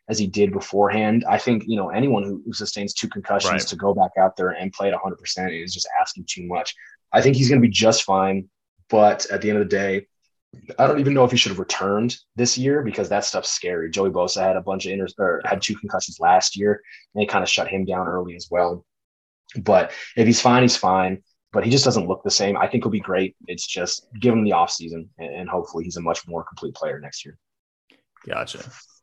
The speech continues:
Speaker 2: Moving to the inside, one one-on-one matchup that I'm really looking forward to, keeping tabs on, is gonna be Hunter Renfrow versus Chris Harris Junior down in the slot. Uh, Harris Junior was out last time, so he's spared of the wrath of Renfrow. Uh,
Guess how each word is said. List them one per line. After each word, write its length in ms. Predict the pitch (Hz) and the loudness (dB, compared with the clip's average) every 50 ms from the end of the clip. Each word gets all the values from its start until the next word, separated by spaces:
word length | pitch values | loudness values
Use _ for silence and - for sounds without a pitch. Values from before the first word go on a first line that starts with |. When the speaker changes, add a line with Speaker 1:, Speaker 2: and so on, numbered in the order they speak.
| _ _ _ _ _ _ | _ _ _ _ _ _
Speaker 2:
Moving 300 | 110 120 160 190 208 214 | 2 4 4 6 6 4
to 60 | 190 | 4
the 140 | 160 139 92 | 4 2 2
inside, 600 | 117 123 120 120 - 104 101 101 95 95 92 - _ | 2 2 2 2 0 0 0 0 -2 -4 -6 -8 _
one 300 | - 98 110 131 151 151 | -10 -2 0 2 2 4
one-on-one 360 | 143 139 135 127 123 113 110 | 4 4 4 2 2 2 2
matchup 380 | 110 104 110 117 - 117 101 - | 0 0 -2 -2 -4 -4 -2 -2
that 120 | 113 101 | -4 -4
I'm 200 | 95 92 92 95 | -4 -6 -6 -2
really 200 | 104 123 127 123 | 2 4 4 4
looking 240 | 117 110 107 110 98 | 4 2 0 -2 -4
forward 280 | - - 110 104 104 101 | -4 -2 -2 0 0 -2
to, 160 | - - 107 98 | -4 -4 -6 -6
keeping 300 | - - 107 98 95 95 | -6 -8 -8 -8 -8 -8
tabs 400 | - 113 107 101 107 104 98 113 | -4 -2 0 0 0 -2 -2 -4
on, 360 | 107 101 101 101 101 101 - _ | -4 -2 -2 -4 -4 -6 -8 _
is 160 | 80 95 95 - | -10 -10 -6 -2
gonna 160 | 120 107 98 | -2 -2 -2
be 120 | 92 98 | -4 -6
Hunter 300 | - - - 135 139 127 | -6 0 2 4 4 4
Renfrow 400 | 120 123 120 120 117 120 123 113 92 | 4 4 2 2 2 0 0 0 0
versus 280 | 98 95 - 98 - | -4 -8 -8 -12 -12
Chris 240 | - - 120 113 110 | -4 -2 -2 -2 0
Harris 300 | - - 110 104 95 - | 0 -2 -2 0 -2 -4
Junior 460 | - - 127 123 120 117 113 104 - - - | -2 0 2 2 4 2 0 -2 -4 -8 -8
down 240 | - 113 98 101 101 | -6 -4 -4 -2 -2
in 100 | 98 90 | -4 -4
the 80 | 80 - | -4 -4
slot. 500 | - - - 90 82 85 82 - - - _ - 104 - - _ _ _ _ _ - - - _ _ | -4 -2 -2 -2 -4 -4 -4 -6 -10 -14 _ -18 -18 -18 -20 _ _ _ _ _ -20 -20 -20 _ _
Uh, 240 | 107 104 95 - - | -6 -6 -4 -6 -6
Harris 360 | - - 143 165 - - 180 | -2 4 4 4 4 4 2
Junior 240 | - 175 175 170 160 | 2 0 2 2 2
was 200 | 143 123 - - - | 0 0 -2 -4 0
out 200 | 135 143 - - | 0 0 2 2
last 320 | 131 131 131 131 - - | 0 0 0 0 -2 0
time, 260 | - 127 123 123 123 | -2 0 0 0 -2
so 140 | 123 123 120 | -4 -4 -6
he's 200 | 113 110 104 - | -6 -6 -4 -6
spared 360 | - - - 147 139 139 139 | -8 0 2 2 4 4 2
of 60 | 123 113 | 0 -2
the 100 | - 101 | -4 -6
wrath 340 | 104 113 113 120 123 120 127 | -4 -2 -2 -2 -2 -2 -4
of 80 | 113 | -8
Renfrow. 680 | 101 110 110 110 110 107 - - 117 107 101 101 107 - _ _ _ _ _ _ _ _ _ | -6 -4 -2 -2 -4 -4 -2 0 0 0 0 -2 -4 -10 _ _ _ _ _ _ _ _ _
Uh, 280 | - 113 95 85 69 | -6 -6 -6 -6 -10